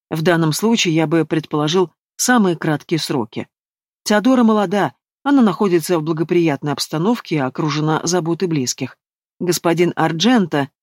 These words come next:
я полагаю, вы поможете кузине восстановить чистоту сознания». «Конечно, Тео, дорогая, я сделаю все, что могу», растянул ярко-розовые губы в улыбке клетчатый усач.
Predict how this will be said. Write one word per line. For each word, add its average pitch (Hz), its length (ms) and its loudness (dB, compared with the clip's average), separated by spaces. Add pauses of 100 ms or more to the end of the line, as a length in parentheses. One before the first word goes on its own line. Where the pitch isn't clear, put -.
(340)
я 190 220 2
полагаю, 170 540 2
вы 170 100 2
поможете 160 520 -2
кузине 170 440 2
восстановить 156 520 -2
чистоту 160 380 -6
сознания». 139 580 -2 (500)
«Конечно, 160 760 2 (280)
Тео, 202 300 4
дорогая, 170 600 0 (180)
я 180 200 2
сделаю 180 420 2
все, 226 280 0
что 175 240 -2
могу», 139 380 0 (640)
растянул 165 580 0
ярко-розовые 160 800 0
губы 165 280 0
в 160 100 0
улыбке 233 340 -2
клетчатый 170 640 -2
усач. - 480 -8